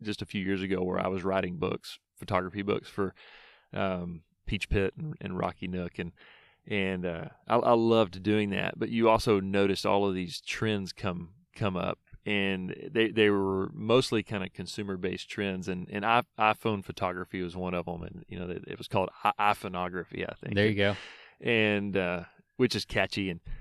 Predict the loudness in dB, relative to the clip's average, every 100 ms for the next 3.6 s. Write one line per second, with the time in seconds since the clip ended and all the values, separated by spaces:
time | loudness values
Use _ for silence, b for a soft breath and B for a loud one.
0 | B B -6 0 4 4 2 -2 -8 _
1 | _ -10 -10 -10 -14 _ _ _ -20 -18
2 | -12 -4 -2 2 2 6 6 8 8 8
3 | 8 6 4 2 -2